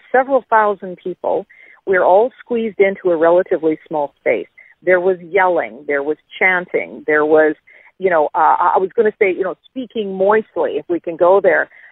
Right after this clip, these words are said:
Um, I certainly feel that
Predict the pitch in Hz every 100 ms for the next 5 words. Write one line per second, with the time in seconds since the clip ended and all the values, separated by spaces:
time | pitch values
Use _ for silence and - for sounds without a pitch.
0 | _ 190 190 190 196 - _ _ - 202
1 | 220 226 - - 247 247 226 208 185 -
2 | 196 190 175 165 160 151